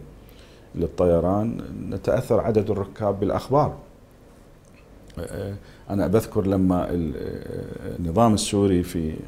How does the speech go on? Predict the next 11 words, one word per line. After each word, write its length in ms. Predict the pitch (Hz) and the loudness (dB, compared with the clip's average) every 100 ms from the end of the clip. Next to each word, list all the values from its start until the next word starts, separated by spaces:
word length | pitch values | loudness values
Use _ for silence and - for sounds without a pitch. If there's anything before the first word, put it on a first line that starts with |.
| - | -12
أحد 220 | - - | -6 -4
الحالات 360 | 80 82 85 104 104 | -2 -2 -2 -2 -4
ضربوا 640 | - 62 98 104 95 92 85 - | -6 -4 0 2 2 2 -2 -4
كيمياوي 640 | 98 92 92 85 85 78 | -2 2 2 2 0 0
أو 180 | 64 69 71 - - - - - - - - 185 | -2 -4 -6 -12 -20 -20 -20 -20 -20 -14 -12 -6
قبل 220 | - 135 | 0 2
سنة 260 | 95 92 85 | 2 0 -2
أو 140 | 71 | -2
سنة 300 | 76 - 78 | -4 -4 -2
ونص 340 | 73 76 67 - | -2 -4 -8 -12
هاي، 120 | - | -14